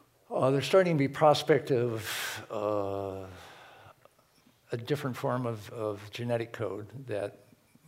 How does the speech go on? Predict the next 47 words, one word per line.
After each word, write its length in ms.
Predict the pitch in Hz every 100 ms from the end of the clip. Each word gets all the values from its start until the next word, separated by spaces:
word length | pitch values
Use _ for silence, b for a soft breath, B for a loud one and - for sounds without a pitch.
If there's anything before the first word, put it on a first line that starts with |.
| 135
we 300 | 123 110 113
and 140 | 107
other 180 | 107 104
life 220 | 101 113
forms 340 | - 110 104 101
might 160 | 107
operate 380 | 113 120 120 110
on, 200 | 104 101
where 100 | 101
you 120 | 101 107
throw 280 | - 110
in 80 | 110
an 120 | 104
extra 300 | 117 113 -
chromosome, 720 | 107 139 135 123 123 113 110
which 220 | 110 104 113
is 160 | 104
not, 360 | 131 123 120 B B B B B B B B B _ -
uh, 500 | 113 110 107 104 101 101 156
you 80 | 123
know, 120 | 98
the 180 | 104 98 -
kludgy 840 | - - 135 123 117 117 113 113
spaghetti 520 | 110 - 120 131 123 113
code 440 | - 113 110 113
that 420 | 113 107 107 131 - - - 151 147 135
a 40 | 139
zillion 400 | 127 123 117 117
years 340 | 117 117 113
of 120 | 110 107
random 380 | 120 113 120 113
evolution 500 | 107 104 147 143 117
has 160 | 101
given 260 | - 110 101
us. 200 | 101 113
It's, 320 | 104 101 - -
uh, 160 | 92 107
smart 400 | - - 131 135
engineers 540 | 117 113 110 107 110
putting 280 | - 117 101
things, 300 | 101 - -
you 60 | 117
know, 80 |
where 160 | - 57
they 100 | -
belong 440 | - 57 53 95 101
and 420 | 90 - 120